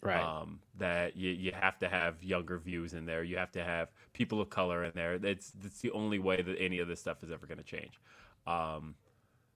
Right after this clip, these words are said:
Speaker 2: so I do think Hunter's track record was better, though. I think I knew a guy, true story, uh, back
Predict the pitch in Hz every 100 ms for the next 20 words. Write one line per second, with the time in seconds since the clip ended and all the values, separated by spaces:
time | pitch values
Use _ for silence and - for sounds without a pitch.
0 | _ - 120 110 107 120 151 220 233 170
1 | 180 127 - 110 107 101 95 85 90 82
2 | 82 82 - 107 110 127 120 127 170 185
3 | 147 113 104 95 90 - - - _ -
4 | - _ - 135 - 90 80 - - -
5 | - _ - 92 87 87 117 117 113